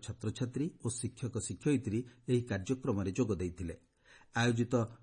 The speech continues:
କଳା ଉତ୍ସବ ସମାରୋହକୁ ଜିଲ୍ଲାପାଳ ଦିଲ୍ଲୀପ ରାଉତରାୟ ଉଦ୍ଘାଟନ କରିଛନ୍ତି।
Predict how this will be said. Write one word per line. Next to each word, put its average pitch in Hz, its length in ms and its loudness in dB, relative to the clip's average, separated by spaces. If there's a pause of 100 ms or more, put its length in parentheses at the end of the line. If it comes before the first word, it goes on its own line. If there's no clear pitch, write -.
(140)
କଳା 131 200 4
ଉତ୍ସବ 143 340 2
ସମାରୋହକୁ 104 640 0
ଜିଲ୍ଲାପାଳ 104 520 0
ଦିଲ୍ଲୀପ 98 400 -2
ରାଉତରାୟ 110 420 0 (260)
ଉଦ୍ଘାଟନ 120 480 0
କରିଛନ୍ତି। 104 540 -2